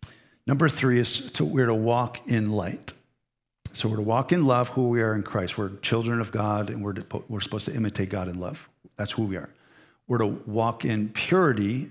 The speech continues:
and in holiness, because as children of God, that's what children of God do. But there's a result of that. When you walk in love and you walk in purity, there will be a result of that,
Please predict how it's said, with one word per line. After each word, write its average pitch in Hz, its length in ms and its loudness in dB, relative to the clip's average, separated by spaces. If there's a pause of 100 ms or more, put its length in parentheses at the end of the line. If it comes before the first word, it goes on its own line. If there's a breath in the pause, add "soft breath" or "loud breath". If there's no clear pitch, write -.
and 113 260 -4
in 110 140 -2
holiness, 107 840 0 (440 loud breath)
because 107 420 0
as 113 200 -2
children 117 440 2
of 95 100 -4
God, 107 220 -2
that's 110 180 -2
what 110 100 -6
children 98 380 -2
of 90 100 -10
God 95 300 -6
do. 104 260 -6 (560 loud breath)
But 113 140 -6
there's 135 200 2
a 117 60 2
result 123 640 -2
of 98 160 -10
that. - 220 -12 (160)
When 113 160 0
you 110 100 -2
walk 110 560 -4 (140)
in 131 240 2
love 110 480 0
and 107 160 0
you 101 100 -4
walk 110 460 -4
in 113 160 -2
purity, 101 440 -4
there 101 200 -4
will 110 320 -2
be 110 160 -4
a 101 60 -4
result 98 420 -4
of 90 140 -10
that, 85 280 -12